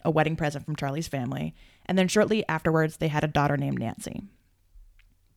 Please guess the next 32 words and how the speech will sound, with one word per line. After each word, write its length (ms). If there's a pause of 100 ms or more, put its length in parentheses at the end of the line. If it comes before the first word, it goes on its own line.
(220)
On 140
December 380
twenty-third, 680
eighteen 400
thirty-one, 540
Frankie 340
visited 400
Charlie's 380
parents 340
on 80
the 80
next 260
ridge 220
to 100
see 220
if 100
they 140
had 140
seen 240
her 120
husband, 640
who 120
had 100
been 120
out 160
on 100
a 40
hunting 340
trip 240
but 100
was 160
late 240